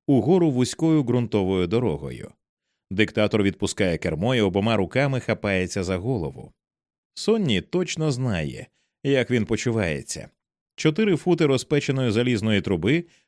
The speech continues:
простромили його наскрізь, починаючи від маківки і аж до нутрощів, та обпікаючи все всередині. "О, Боже!" — скрикує він.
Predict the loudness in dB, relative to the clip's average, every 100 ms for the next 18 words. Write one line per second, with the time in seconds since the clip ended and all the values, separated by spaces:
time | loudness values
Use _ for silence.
0 | _ 0 2 0 2 2 2 4 2 0
1 | -2 -4 -4 -4 -6 -12 -16 _ _ _
2 | -2 0 0 0 0 0 2 2 0 0
3 | 0 -2 2 2 4 2 0 0 2 0
4 | 0 -2 -4 -8 -12 _ _ _ _ _
5 | _ -2 0 -2 0 0 2 2 0 0
6 | 0 0 -2 0 0 0 -2 -8 -10 -14
7 | _ _ _ _ _ -6 -2 -2 0 2
8 | 4 2 0 -4 0 0 2 2 2 2
9 | -2 -8